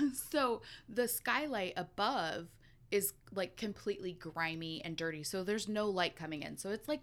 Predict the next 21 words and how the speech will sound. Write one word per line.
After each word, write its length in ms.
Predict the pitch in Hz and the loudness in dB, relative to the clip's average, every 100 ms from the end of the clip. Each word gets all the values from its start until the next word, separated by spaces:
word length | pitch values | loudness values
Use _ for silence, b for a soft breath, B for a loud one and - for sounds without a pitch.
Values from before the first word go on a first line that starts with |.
| - | -6
pitch 460 | - 196 190 - - | -6 -4 -2 -4 2
black 300 | 160 151 - | 4 4 -2
in 80 | 170 | -4
this 160 | 151 | -4
foyer. 400 | - 147 - - - B B B B B B 220 | -2 -2 -2 -4 -8 B B B B B B -2
And, 120 | 220 | 2
like, 200 | 202 196 | 2 0
how 320 | - 233 277 | -2 0 2
scary 640 | - - 220 170 160 156 | 0 0 4 4 2 -2
to 140 | 165 208 | -2 0
go 220 | 202 185 | 2 2
from, 220 | 180 202 | 2 -2
like, 220 | 185 165 - | -2 -4 -4
this 260 | 175 - | -4 -2
moment 500 | 202 180 180 202 240 | -4 -4 -2 -2 -2
of 100 | 233 - - - - - - - - - - - - - - | -2 -6 -20 -20 -20 -20 -20 -20 -20 -20 -20 -20 -20 -20 -4
release 540 | 190 190 165 180 - - | -2 0 -2 -4 -4 -2
and 180 | 180 | -2
kind 180 | 180 170 | 0 0
of 120 | 165 | 2
relief 640 | 175 165 165 180 - - | 2 2 0 -2 -6 -12